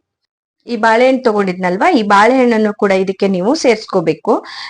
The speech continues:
ಇದೇ ಬಾಳೆಹಣ್ಣು ಬೇಕಂತಿಲ್ಲ, ನಿಮ್ಗೆ ದಪ್ಪ ದೊಡ್ಡ ಬಾಳೆಹಣ್ಣು ಸಿಗತ್ತೆ ಅಲ್ವಾ, ಅದು ಚೆನ್ನಾಗಿರತ್ತೆ actually, ಅದನ್ನ ಹಾಕ್ಬೇಕು. ಅದು ತಂದಿದ್ದಿಲ್ಲ ಅಂತ ಹೇಳಿ ನಾನು ಈ ಬಾಳೆಹಣ್ಣನ್ನ ಹಾಕ್ತಾ ಇದ್ದೀನಿ.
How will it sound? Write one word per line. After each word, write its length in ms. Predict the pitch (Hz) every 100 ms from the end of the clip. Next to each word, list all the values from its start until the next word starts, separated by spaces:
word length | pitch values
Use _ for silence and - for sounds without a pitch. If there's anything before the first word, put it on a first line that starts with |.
| -
ಇದೇ 220 | 254 349
ಬಾಳೆಹಣ್ಣು 600 | 262 226 277 277 277 254
ಬೇಕಂತಿಲ್ಲ, 480 | 226 220 208 202 196 202
ನಿಮ್ಗೆ 340 | 269 226 214 208
ದಪ್ಪ 280 | 214 214 - 240 208
ದೊಡ್ಡ 280 | 220 220 285
ಬಾಳೆಹಣ್ಣು 440 | 247 226 226 214 220
ಸಿಗತ್ತೆ 340 | 196 190 -
ಅಲ್ವಾ, 280 | 185 175 196 185
ಅದು 180 | 202 240 330
ಚೆನ್ನಾಗಿರತ್ತೆ 640 | 277 214 214 220 202 185 175
actually, 400 | 165 - 180 202 339 - - -
ಅದನ್ನ 240 | 196 240 262
ಹಾಕ್ಬೇಕು. 560 | 214 - 202 - 214 302
ಅದು 240 | 202 196
ತಂದಿದ್ದಿಲ್ಲ 680 | 196 196 214 240 208 208 233 226
ಅಂತ 140 | 208 202 185
ಹೇಳಿ 240 | 190 190 302 294
ನಾನು 160 | 196
ಈ 200 | 196 202 202
ಬಾಳೆಹಣ್ಣನ್ನ 520 | 185 185 180 180 175 202 269
ಹಾಕ್ತಾ 280 | 170 - 175
ಇದ್ದೀನಿ. 380 | 165 165 175